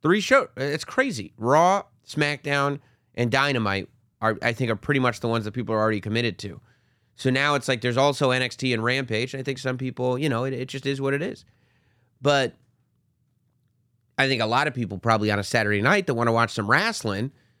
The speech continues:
are liable to throw on Peacock and watch these shows. I would imagine there are probably more people watching the premium live events than are watching the television in a lot of cases, which is interesting and unique to N X T, I believe.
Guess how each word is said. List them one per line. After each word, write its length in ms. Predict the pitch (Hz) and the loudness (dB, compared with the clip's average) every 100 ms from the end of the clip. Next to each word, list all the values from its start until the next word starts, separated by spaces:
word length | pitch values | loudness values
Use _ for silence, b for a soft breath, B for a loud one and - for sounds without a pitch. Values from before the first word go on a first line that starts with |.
| _ _ _ - | _ _ _ 0
are 300 | 127 131 139 | 4 6 6
liable 440 | 135 139 143 139 139 | 6 4 4 2 2
to 200 | 123 107 | 2 0
throw 380 | - 135 131 | 2 4 6
on 500 | 127 127 127 127 123 - _ _ | 4 4 2 2 -2 -8 _ _
Peacock 560 | 147 175 117 104 131 - - | -6 -4 0 0 0 -4 -4
and 160 | 117 | 0
watch 260 | 117 120 117 | 4 2 2
these 160 | 123 113 | -2 0
shows. 320 | 147 180 107 | 2 2 0
I 140 | 101 | -2
would 140 | 110 120 | 0 0
imagine 340 | 120 117 120 | 0 -2 0
there 120 | 120 | -2
are 40 | 107 | 0
probably 260 | 123 120 | -2 0
more 300 | 113 113 120 | 0 0 0
people 380 | 120 131 123 117 | -2 -6 -2 -2
watching 680 | 110 110 110 110 110 110 104 b b b | 0 -2 -2 -2 0 -2 -4 b b b
the 80 | 117 | -4
premium 420 | - 135 120 107 | 2 4 4 2
live 200 | 110 156 | 2 2
events 320 | 143 104 104 | 2 0 -2
than 140 | - 107 | -2 0
are 80 | 107 | 2
watching 380 | 110 110 107 | 2 0 -2
the 40 | 107 | -2
television 640 | 120 160 151 101 104 92 b b b | 0 0 0 -4 -6 -16 b b b
in 100 | 107 | 0
a 60 | 113 | 2
lot 160 | 104 | 2
of 60 | 98 | 0
cases, 440 | 104 101 - - | -4 -6 -10 -10
which 160 | 110 110 | -8 -4
is 220 | 110 104 - - - | -4 -6 -14 -16 -6
interesting 520 | 143 156 120 98 104 | -4 -4 -8 -10 -4
and 100 | 110 | 0
unique 380 | 117 113 123 - | 2 2 0 -4
to 120 | 117 | -6
N 160 | 110 110 | -2 -2
X 160 | 104 | -2
T, 200 | - 143 | -4 -2
I 60 | 104 | -2
believe. 340 | 92 92 73 | -6 -12 -14